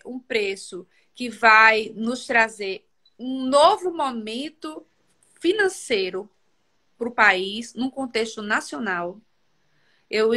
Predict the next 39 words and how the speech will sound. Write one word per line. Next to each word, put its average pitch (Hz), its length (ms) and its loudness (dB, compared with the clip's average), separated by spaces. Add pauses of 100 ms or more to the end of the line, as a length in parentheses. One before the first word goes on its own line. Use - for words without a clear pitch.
(160)
eu 214 260 0
realmente 233 340 2
acredito 240 420 -2
numa 233 160 -4
revolução 254 800 -2
financeira 233 520 -4
a - 20 0
partir 208 260 -8
desse 202 260 -8
momento 196 480 -12 (100)
e 254 120 2
alguém 247 400 2
tem 339 140 -10
que 277 100 -2
abrir 233 260 0
o 233 80 -14
caminho. 202 580 -14 (1300)
E 254 220 0
essa, 285 460 6
e 254 240 -8
esse 294 320 -6
caminho 247 380 -8
tá 269 200 0
sendo 262 240 -8
aberto 220 400 -8
pela 214 240 -8
G 196 140 -12
A 196 140 -6
S. 185 520 -14 (440)
É 226 200 -2
um 254 120 -10
caminho, 240 520 -4
é 254 40 2
uma 277 140 2
trilha 339 640 -2
que 285 100 -16
tá 226 180 2
sendo 233 220 -8
pavimentada 233 1200 0